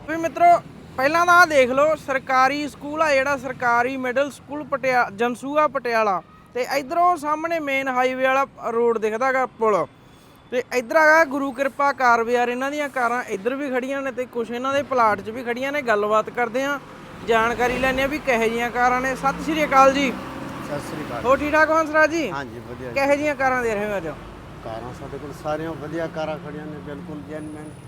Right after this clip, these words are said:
Speaker 1: ਘੈਂਟ ਗੱਡੀਆਂ।
Speaker 2: origignal ਘੈਂਟ ਗੱਡੀਆਂ ਨੇ।
Speaker 1: ਅੱਛਾ, ਆਪਾਂ ਆਹ ਜਿਹੜੀ ਇੱਥੇ ਖੜੀ ਆ ਜੀ, ਆਈ ਟੈਨ ਗ੍ਰੈਂਡ,
Speaker 2: ਹਾਂਜੀ।
Speaker 1: ਇਹ ਤੋਂ ਹੀ ਗੱਲਬਾਤ ਸ਼ੁਰੂ ਕਰਦੇ ਆ, ਆ ਜਾਓ ਜੀ ਕਰਾਂ।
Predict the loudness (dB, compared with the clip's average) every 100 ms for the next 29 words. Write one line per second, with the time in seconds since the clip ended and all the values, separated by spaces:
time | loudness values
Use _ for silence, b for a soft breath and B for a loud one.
0 | -20 -18 -18 -18 -8 -4 -2 -2 -4 -4
1 | -6 -8 -10 -10 -8 -8 -8 -12 -12 -12
2 | -8 -2 0 2 4 6 4 2 -4 -4
3 | -2 -2 0 0 0 0 4 4 4 -2
4 | -2 0 0 0 -2 -6 -6 -6 -4 -2
5 | 0 4 4 6 2 0 2 2 4 2
6 | 2 0 -4